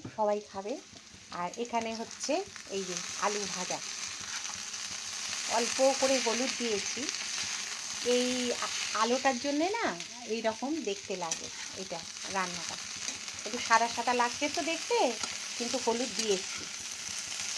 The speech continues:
ওয়ার্ম আলোর জন্যই এইগুলো এরকম লাগে কালারটা।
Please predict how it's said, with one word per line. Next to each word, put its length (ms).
ওয়ার্ম 300
আলোর 300
জন্যই 380
এইগুলো 240
এরকম 300
লাগে 400
কালারটা। 520